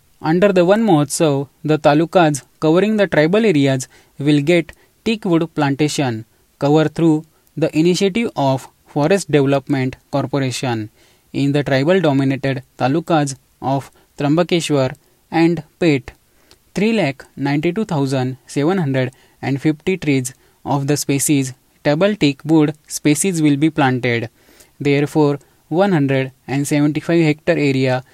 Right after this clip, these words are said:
in these two talukas will come under new teak cultivation. राष्ट्रीय स्वयंसेवक संघ सरसंघचालक डॉक्टर मोहन भागवत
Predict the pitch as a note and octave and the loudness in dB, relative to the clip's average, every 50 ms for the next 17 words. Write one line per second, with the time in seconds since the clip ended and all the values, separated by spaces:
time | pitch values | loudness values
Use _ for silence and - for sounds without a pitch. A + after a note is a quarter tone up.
0 | _ _ _ _ - D#3+ F#3+ G3+ F#3 D#3 C#3+ C#3 C3 C3 - _ _ _ _ _ | _ _ _ _ -4 -2 0 2 2 2 2 2 0 -2 -8 _ _ _ _ _
1 | _ - A3 A3+ A3 - E3 C#3+ C#3+ C#3+ C#3+ - D#3 C#3 C3 D3+ - - _ _ | _ -4 -2 -2 0 0 0 0 0 -2 0 0 0 0 0 -2 -4 -10 _ _
2 | _ _ _ _ _ - C#3 D3+ D3 C#3+ C3+ - E3 E3 F3 D#3 C3+ C3 B2 B2+ | _ _ _ _ _ -4 -2 0 0 0 0 0 0 0 2 0 0 0 -2 -2
3 | C3 C3+ - - - _ _ _ _ _ - D#3 E3 F#3+ G#3+ A3 - - D#3 D3 | -4 -4 -8 -14 -20 _ _ _ _ _ -2 0 2 2 2 0 2 4 2 2
4 | C#3+ - - - _ _ _ _ D#3+ D3+ D3 C3+ - D#3+ D3+ C#3+ C3 B2+ - C3 | 2 -2 -12 -20 _ _ _ _ 0 0 0 2 4 4 4 4 2 0 -4 -6
5 | B2 A#2+ A#2 A#2 - _ _ _ _ _ _ _ _ _ _ _ _ _ _ _ | -8 -8 -10 -12 -16 _ _ _ _ _ _ _ _ _ _ _ _ _ _ _
6 | _ _ _ _ _ _ _ _ _ _ _ _ _ - D3+ D#3 F#3 F3+ - - | _ _ _ _ _ _ _ _ _ _ _ _ _ -2 0 0 0 0 -2 0
7 | D#3+ D3 C#3+ C#3+ C#3 - - E3 D#3+ F3+ G3 G3+ - - D3 C#3 C#3 C3+ C3 - | 0 0 0 0 -4 -2 0 0 2 2 0 -2 -2 -2 -2 0 0 -2 -2 -4
8 | - - _ _ - - D#3 D#3 D#3+ D3+ D3+ D3 C#3 C3 C3 - _ _ _ _ | -10 -20 _ _ -4 -2 0 2 2 2 2 0 0 -2 -6 -10 _ _ _ _
9 | _ _ - - F3 F#3+ F#3+ - F3+ D3+ D3 C#3+ C#3+ C3+ - D3 D3 C#3+ C3+ C3 | _ _ -6 -2 -2 0 0 0 0 0 2 0 0 0 -2 -2 -2 -2 -2 -4
10 | B2+ - - _ _ _ - C3+ C3+ C3+ - - D#3 C#3+ C#3+ C#3+ C3+ C#3+ F#3+ G#3 | -6 -8 -16 _ _ _ -4 -4 -4 -4 -2 -4 -2 -2 0 0 0 -2 -2 0
11 | G3+ D#3 C3+ C3 B2+ B2+ B2+ B2+ - | 0 0 0 0 0 -2 -2 -4 -6